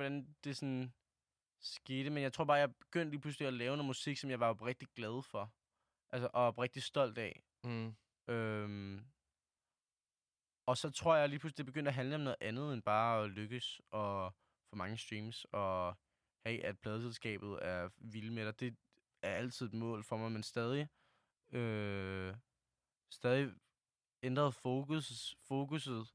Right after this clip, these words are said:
Speaker 1: sig lidt til mere omkring mig, altså at jeg skulle være glad for det, jeg lavede, og at jeg skulle,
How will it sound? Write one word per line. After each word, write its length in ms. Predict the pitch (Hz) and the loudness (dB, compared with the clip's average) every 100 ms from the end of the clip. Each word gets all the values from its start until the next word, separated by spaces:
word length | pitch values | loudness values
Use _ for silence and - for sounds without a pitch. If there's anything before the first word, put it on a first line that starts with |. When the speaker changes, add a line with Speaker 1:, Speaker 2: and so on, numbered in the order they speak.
| - | -8
Speaker 1:
sig 160 | - | -2
lidt 300 | 110 113 - _ _ _ _ - | -2 -2 -6 _ _ _ _ -12
til 400 | - 120 107 113 _ _ _ _ _ 110 | 0 2 2 -2 _ _ _ _ _ -4
mere 240 | 113 117 | 0 4
omkring 420 | 120 110 117 98 | 2 2 -2 0
mig, 200 | 95 92 | 2 4
altså 260 | 110 110 104 | 4 2 0
at 280 | 98 95 110 | -2 -2 0
jeg 160 | 110 | 0
skulle 220 | 120 - 110 | 0 -6 -4
være 120 | 104 | -4
glad 240 | 101 98 | -4 -8
for 100 | 101 | -8
det, 100 | - | -6
jeg 100 | 98 | -6
lavede, 360 | 92 87 90 117 _ _ _ _ _ | -4 -6 -8 -12 _ _ _ _ _
og 120 | 113 107 | 2 2
at 100 | 101 | 4
jeg 180 | 101 | 0
skulle, 400 | 104 - 113 104 | 0 -4 -6 -6